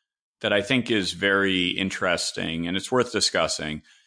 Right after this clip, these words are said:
He starts by referencing a recent poll that found that thirty-nine percent of young people feel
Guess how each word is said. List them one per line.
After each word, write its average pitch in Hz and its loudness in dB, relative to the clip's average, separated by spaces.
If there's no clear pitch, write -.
He 226 0
starts 147 0
by 107 2
referencing 92 -2
a 95 -4
recent 101 -4
poll 71 -6
that 107 -2
found 127 -2
that 107 2
thirty-nine 151 0
percent 92 -4
of 95 -2
young 101 2
people 80 -6
feel 110 -2